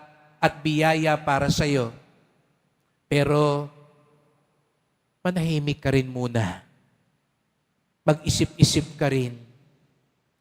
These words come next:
At katulad ni Zacarias, ni San Jose,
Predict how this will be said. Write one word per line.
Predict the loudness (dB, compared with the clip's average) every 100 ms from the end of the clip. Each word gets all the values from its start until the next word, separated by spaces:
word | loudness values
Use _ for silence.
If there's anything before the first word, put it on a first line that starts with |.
| _ -4
At | -2
katulad | -4 2 4 4 2
ni | 0
Zacarias, | -2 -2 -2 0 2 2 2 -2 -4 -8 -20 _ -6
ni | -2
San | 0 2
Jose, | 2 2 2 0 0